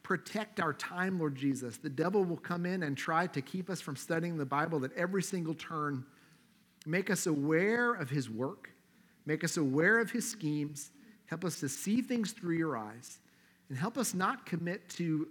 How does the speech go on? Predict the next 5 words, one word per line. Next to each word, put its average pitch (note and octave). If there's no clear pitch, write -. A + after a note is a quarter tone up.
a C3
plan, C3+
but D#3
to F3+
respond E3+